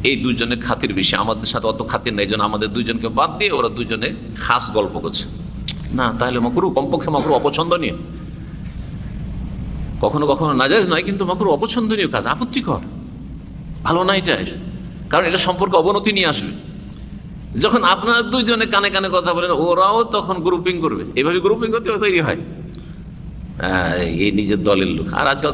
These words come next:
তো আছে, এরকম তো আছে, বিভিন্ন রকমের দলের একটা টান আছে। জি হ্যাঁ, জি, এরকম যেন না হয়। বেশি লোক আছে, যেমন এখন আছেন আলহামদুলিল্লাহ, আর দুজন যদি কানে কানে কথা বলে, কোনো দোষের কথা নাই,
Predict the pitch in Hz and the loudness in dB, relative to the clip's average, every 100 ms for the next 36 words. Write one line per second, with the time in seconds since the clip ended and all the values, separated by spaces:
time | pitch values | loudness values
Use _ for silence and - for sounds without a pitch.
0 | 143 143 - 143 - 147 143 139 135 135 | 0 -2 0 0 2 0 0 0 -2 0
1 | 131 - 123 - - - - - 156 170 | 0 -2 -4 -6 -10 -8 -4 2 2 4
2 | 151 139 135 120 117 123 120 123 120 120 | 2 2 0 2 2 4 4 2 0 2
3 | 110 95 - - - 80 78 78 - - | 2 0 -2 -8 -8 -8 -8 -10 -10 -10
4 | - - - - - - - - - - | -10 -8 -4 -2 -2 -4 -6 -8 -8 -8
5 | - - - - - - - - - - | -6 -6 -6 -6 -6 -6 -6 -4 -4 -4
6 | - - - - - 196 - - - - | -4 -2 0 0 2 2 2 0 -2 -2
7 | - - - - - - - - - - | -4 -4 -6 -6 -6 -6 -6 -8 -6 -6
8 | - - 117 117 98 95 85 76 78 - | -2 2 2 2 2 2 0 -2 -2 -6
9 | - - - - - 160 240 247 247 165 | -6 -6 -6 -8 -2 2 4 4 4 4
10 | 139 120 214 - 208 196 190 170 147 127 | 2 2 0 0 0 2 2 0 0 0
11 | 104 104 85 78 - - - - - - | -2 -2 -4 -4 -6 -8 -10 -10 -4 0
12 | - 208 254 202 190 185 180 170 165 156 | 2 2 2 2 4 4 4 4 2 2
13 | 147 131 135 95 101 107 104 - 104 95 | 2 2 2 0 -2 -2 0 -2 -2 -2
14 | - 76 | -2 -6